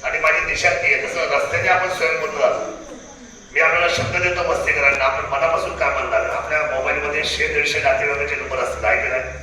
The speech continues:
नातेवाईकाचे, तुमचे मित्र परिवार, नातेवाईक, जे लोक जुन्नरशी निगडीत आहे,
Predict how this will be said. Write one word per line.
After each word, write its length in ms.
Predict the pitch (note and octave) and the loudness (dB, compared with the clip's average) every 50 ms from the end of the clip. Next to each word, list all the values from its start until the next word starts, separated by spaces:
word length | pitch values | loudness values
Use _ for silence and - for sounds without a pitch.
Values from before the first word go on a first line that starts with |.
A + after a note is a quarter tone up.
| - - - - - - - - | -14 -14 -14 -14 -14 -12 -8 -4
नातेवाईकाचे, 580 | - - - C#3+ C#3+ C#3+ C#3+ C#3 C#3 C#3 C3+ - | -2 0 0 2 2 2 2 2 0 0 -2 -4
तुमचे 300 | - - - - - - | -6 -8 -8 -6 -6 -4
मित्र 300 | - B2+ - B2 C3 C3 | -4 -4 -6 -4 -4 -4
परिवार, 360 | A#2+ B2 A#2+ A#2+ A#2+ A#2 A2+ | -2 -2 -2 -2 0 0 0
नातेवाईक, 720 | - A#2 A2+ A2+ A#2 A2+ A2 G#2 G2+ - - - - - - - - - - - - - - - - - - - - - - | 0 0 -2 -2 0 0 0 0 0 -2 -4 -6 -8 -10 -10 -12 -12 -14 -16 -18 -20 -20 -20 -20 -20 -20 -20 -20 -18 -4 2
जे 240 | - F#3 G3 - | 4 4 4 4
लोक 280 | G#3 - - F#3+ F#3+ F#3 | 4 2 2 4 4 4
जुन्नरशी 420 | F#3 F#3 - - F3+ - - - | 4 2 2 2 0 2 2 2
निगडीत 360 | - E3+ E3 - - B3+ - - | 2 2 0 0 0 0 2 6
आहे, 260 | - - - - | 6 6 6 4